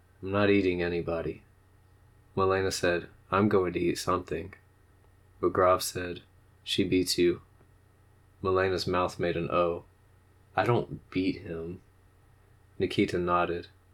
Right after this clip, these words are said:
"It's true. I've seen the bruises. I've seen them after they fight." Bagrov laced his fingers. "Let's be frank about this, Karraker.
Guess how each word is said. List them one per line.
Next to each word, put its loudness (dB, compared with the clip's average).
"It's -2
true. 2
I've -4
seen 2
the 0
bruises. 2
I've -6
seen 2
them 0
after -2
they 0
fight." -2
Bagrov 2
laced 0
his -4
fingers. -4
"Let's -4
be 2
frank 0
about -2
this, -2
Karraker. -4